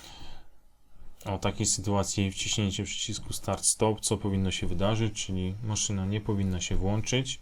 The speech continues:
ale w niektórych funkcjonalnościach taki zapis jest potrzebny, aby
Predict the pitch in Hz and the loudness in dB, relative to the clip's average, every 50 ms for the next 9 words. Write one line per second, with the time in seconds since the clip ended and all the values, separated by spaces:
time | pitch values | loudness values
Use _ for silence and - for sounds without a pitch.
0 | - - - - - - - 117 107 98 - - - 120 139 143 143 139 143 139 | -12 -16 -16 -14 -12 -10 -8 -8 -8 -8 -6 0 4 6 8 10 10 10 8 6
1 | 127 123 - - - - - - - - 113 113 117 120 - - - 117 113 113 | 6 6 8 8 8 8 6 6 6 4 6 4 4 2 2 4 6 8 10 10
2 | 110 110 107 - - - - - - - - - - - - - - - - - | 8 8 6 0 -8 -16 -18 -18 -20 -20 -20 -20 -20 -20 -20 -20 -20 -18 -4 0
3 | - 117 110 - - 113 110 107 104 104 107 107 - - - - 104 101 101 98 | 2 4 4 4 4 4 4 4 4 6 4 4 4 2 4 4 4 4 4 2
4 | - - - - - - - - - - - - - 104 104 - 113 98 107 104 | -4 -12 -16 -14 -12 -10 -10 -10 -12 -12 -2 0 0 2 2 2 4 4 6 4
5 | 98 104 110 95 - - - - - - - - - - - - - - - - | 4 4 2 4 4 4 2 0 -2 -6 -12 -16 -16 -18 -18 -18 -18 -18 -18 -18
6 | - - - 110 101 95 - - - - - - 110 104 104 110 113 135 139 120 | -14 -6 -2 0 0 0 0 0 2 4 4 6 6 4 4 4 2 2 2 0
7 | - - 101 98 92 90 92 90 90 87 90 | -2 -4 -4 -2 -2 0 2 2 2 0 -2